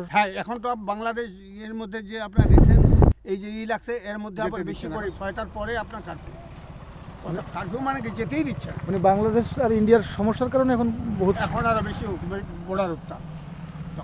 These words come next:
Speaker 1: কাজে আমি মনে করি যদি এখানটা আপনার দৃষ্টিভঙ্গি দিয়ে করে সরকার, আমি তাকে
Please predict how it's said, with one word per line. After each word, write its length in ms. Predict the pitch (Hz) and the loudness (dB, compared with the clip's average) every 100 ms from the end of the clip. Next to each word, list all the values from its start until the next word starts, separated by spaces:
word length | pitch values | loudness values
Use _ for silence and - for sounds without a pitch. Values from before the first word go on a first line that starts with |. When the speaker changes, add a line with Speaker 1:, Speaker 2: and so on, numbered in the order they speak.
| 160 | -6
Speaker 1:
কাজে 160 | 170 185 | -4 -4
আমি 120 | 190 196 180 | -4 -4 -2
মনে 140 | - - | -2 -2
করি 120 | 220 202 | -2 -2
যদি 140 | 202 190 | -2 -4
এখানটা 300 | 196 190 214 208 | -4 -4 -2 -4
আপনার 200 | 214 190 | -4 -8
দৃষ্টিভঙ্গি 440 | 180 - 196 196 208 196 | -8 -10 -10 -10 -8 -8
দিয়ে 140 | 202 - - 190 | -8 -10 -10 -6
করে 200 | 190 190 143 143 | -2 -2 -4 -8
সরকার, 300 | 170 170 185 147 - - - - - - - | -8 -4 -4 -4 -10 -12 -12 -10 -12 -12 -10
আমি 160 | 165 180 175 - - - - - - - | -6 -6 -6 -8 -12 -12 -14 -14 -14 -12
তাকে 180 | 160 | -12